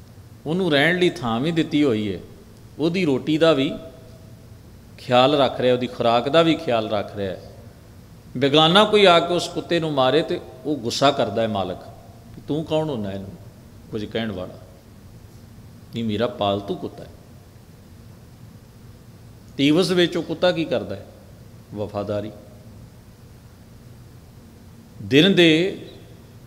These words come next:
ਚਾਨਣ ਵਿੱਚ ਵੀ ਕੋਈ ਗੈਰ ਆਦਮੀ ਘਰ ਨੂੰ ਆ ਰਿਹਾ ਹੋਵੇ ਤੇ ਉਹ ਭੌਂਕ ਕੇ ਆਪਣੇ ਮਾਲਕ ਨੂੰ ਸੁਚੇਤ ਕਰਦਾ ਹੈ ਵੀ ਕੋਈ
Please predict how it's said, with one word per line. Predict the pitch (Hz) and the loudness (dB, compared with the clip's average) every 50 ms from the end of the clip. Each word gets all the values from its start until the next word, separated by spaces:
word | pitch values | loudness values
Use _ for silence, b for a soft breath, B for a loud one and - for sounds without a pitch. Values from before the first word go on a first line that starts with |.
| - - - | -20 -12 -6
ਚਾਨਣ | - 139 139 139 143 156 185 202 | -4 -2 0 0 0 0 0 2
ਵਿੱਚ | 196 196 180 - - 139 | 4 4 2 2 0 -4
ਵੀ | 127 131 131 139 | -4 -4 -4 -4
ਕੋਈ | 135 - 165 151 117 | -4 -4 -4 -2 2
ਗੈਰ | 120 127 131 139 156 | 4 6 6 6 8
ਆਦਮੀ | 180 185 185 180 175 180 190 185 | 8 6 6 4 2 0 -2 0
ਘਰ | - 185 170 139 | 2 2 2 2
ਨੂੰ | 139 151 151 151 | 2 0 2 4
ਆ | 143 139 | 4 6
ਰਿਹਾ | 139 151 156 | 6 6 6
ਹੋਵੇ | 151 139 131 147 | 4 4 2 0
ਤੇ | 151 160 151 | 0 0 -2
ਉਹ | 143 | -4
ਭੌਂਕ | 139 - 135 127 117 107 101 101 - - - | -4 -4 -4 -2 -2 -2 -4 -6 -10 -6 -2
ਕੇ | 139 | 0
ਆਪਣੇ | 135 131 - 135 131 131 | 0 0 -2 -4 -6 -4
ਮਾਲਕ | 123 113 110 110 113 117 117 131 | -2 0 0 0 0 -2 -4 -6
ਨੂੰ | 127 120 | -8 -10
ਸੁਚੇਤ | 110 - - 107 - 113 104 104 104 107 | -10 -10 -14 -10 -6 -4 -4 -4 -4 -4
ਕਰਦਾ | 101 113 117 117 117 120 135 | -4 -4 -4 -4 -2 -4 -4
ਹੈ | 135 | -4
ਵੀ | 131 135 | -4 -6
ਕੋਈ | - - 135 131 | -6 -6 -6 -6